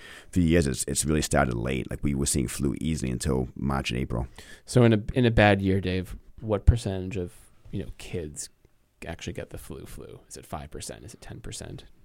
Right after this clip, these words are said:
Speaker 2: You know, what's a bad flu year?
Speaker 1: That's a good question. I'm gonna say a bad, a bad flu year?
Speaker 2: Yeah.
Speaker 1: Hmm. Probably about, um, twenty-five, thirty percent.
Speaker 2: Really?
Speaker 1: Or, or an
Speaker 2: Yeah.
Speaker 1: average year, I'd say.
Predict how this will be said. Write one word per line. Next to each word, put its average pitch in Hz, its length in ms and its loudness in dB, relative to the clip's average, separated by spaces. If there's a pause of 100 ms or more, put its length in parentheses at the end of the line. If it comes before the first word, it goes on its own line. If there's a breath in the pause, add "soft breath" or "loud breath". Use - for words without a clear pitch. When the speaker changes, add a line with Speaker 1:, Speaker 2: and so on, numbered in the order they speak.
(220)
Speaker 2:
You - 80 -12
know, 82 160 -10
what's 92 160 -6
a 85 40 -4
bad 69 320 -10
flu - 220 -16
year? 85 240 -8 (240)
Speaker 1:
That's - 160 -10
a 71 60 -4
good 64 200 -8
question. - 460 -8 (720 loud breath)
I'm 92 140 0
gonna 90 160 2
say 82 280 4
a 76 80 2
bad, 85 360 4
a 71 80 -4
bad 80 480 4
flu 113 180 2
year? 120 340 4
Speaker 2:
Yeah. - 140 -10 (1700 soft breath)
Speaker 1:
Hmm. 82 220 0 (1000 soft breath)
Probably 113 300 4
about, 71 320 0
um, 62 500 -4 (2250 loud breath)
twenty-five, 73 460 -2
thirty 71 180 -2
percent. 78 340 -2
Speaker 2:
Really? 95 260 -2
Speaker 1:
Or, 69 120 -4
or - 180 -4
an 175 80 2
Speaker 2:
Yeah. 92 140 8
Speaker 1:
average 80 240 2
year, 58 140 -2
I'd 62 120 -4
say. 52 240 -4